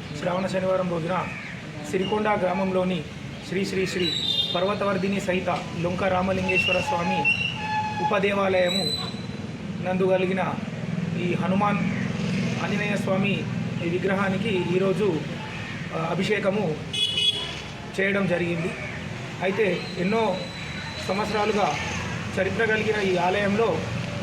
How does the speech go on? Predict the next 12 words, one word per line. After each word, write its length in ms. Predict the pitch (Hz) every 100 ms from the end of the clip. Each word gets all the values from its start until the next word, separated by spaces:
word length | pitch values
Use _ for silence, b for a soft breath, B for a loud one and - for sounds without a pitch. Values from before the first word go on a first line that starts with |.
| - - - - 180
ఈ 40 | 175
ఉపదేవాలయంలో 880 | 175 214 220 214 214 208 208 220 185
కొలువైన 340 | 190 220 214
ఈ 420 | 208 180 180 180 151 - - - - -
ఆంజనేయ 320 | 180 220 233 226
స్వామి 280 | 214 214
వారికి 500 | 214 208 208 247 180 175 - - - -
ఇప్పటి 220 | 233 220
వరకు 380 | 220 214 240 185
మందిరం 420 | 185 202 220 214
అనేది 460 | 208 208 220 180 170 - 165
లేకుండా 520 | 196 208 202 202